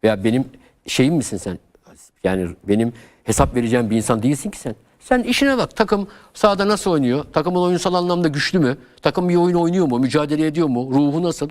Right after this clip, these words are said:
Ona bak, yorumla. Hoca kaçta geliyorsa kaçta işe. Sana ne yani? Veya kaç, ya bir ara şey diyorlar. "Kaçta tesisten çıkıyor?" Ya kardeşim ben bankada falan mı çalışıyorum? <laughs> Ya benim bir iş saatim mi var yani?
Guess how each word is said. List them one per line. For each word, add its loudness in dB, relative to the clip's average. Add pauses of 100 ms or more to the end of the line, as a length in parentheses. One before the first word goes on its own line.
Ona 0
bak, -4
yorumla. 0 (520)
Hoca 0
kaçta -2
geliyorsa -2
kaçta -6
işe. -6
Sana -2
ne 0
yani? -4 (240)
Veya 2
kaç, -2 (320)
ya 2
bir 2
ara -2
şey -2
diyorlar. -2
"Kaçta -2
tesisten 0
çıkıyor?" -2 (540)
Ya 0
kardeşim -2
ben 0
bankada 0
falan 0
mı -4
çalışıyorum? 0
<laughs> -8 (1900)
Ya 2
benim 2
bir -2
iş 2
saatim 2
mi 2
var 0
yani? -4